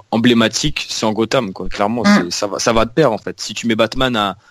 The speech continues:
Speaker 1: à Metropolis, bah, tu vas vite t'ennuyer, hein.
Speaker 2: Mm.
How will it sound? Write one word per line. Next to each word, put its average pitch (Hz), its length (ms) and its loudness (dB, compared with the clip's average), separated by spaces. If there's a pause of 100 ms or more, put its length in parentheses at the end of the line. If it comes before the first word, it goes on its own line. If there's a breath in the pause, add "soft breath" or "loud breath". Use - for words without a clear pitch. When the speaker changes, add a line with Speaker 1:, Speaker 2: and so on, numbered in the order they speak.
Speaker 1:
à 98 80 0
Metropolis, 110 600 -2
bah, 104 100 -2
tu - 140 -6
vas 87 80 -4
vite - 160 -2
t'ennuyer, 120 500 0
hein. - 40 -10 (600 loud breath)
Speaker 2:
Mm. 269 60 0